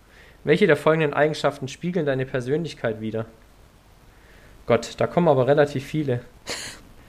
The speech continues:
Speaker 1: Ähm, äh, ähm.
Speaker 2: Wir sind voll
Speaker 1: <laughs> Positiv.
Speaker 2: gespannt.
Speaker 1: Positiv finde ich super.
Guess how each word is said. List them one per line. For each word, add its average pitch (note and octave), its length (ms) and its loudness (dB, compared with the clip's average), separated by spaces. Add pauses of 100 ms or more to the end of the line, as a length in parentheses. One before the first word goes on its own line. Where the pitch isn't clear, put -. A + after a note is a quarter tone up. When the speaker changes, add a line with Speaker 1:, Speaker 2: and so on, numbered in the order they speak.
(640)
Speaker 1:
Ähm, A#2 600 4 (960)
äh, B2 320 2 (280)
ähm. A2+ 400 -2 (340)
Speaker 2:
Wir A3 120 10
sind A#3+ 180 10
voll B3 220 10
Speaker 1:
<laughs> - 0 -
Positiv. D#4 220 8
Speaker 2:
gespannt. F#3+ 440 8 (680)
Speaker 1:
Positiv G#3+ 540 6
finde C#3+ 200 2
ich C3+ 80 -6
super. B2 380 -4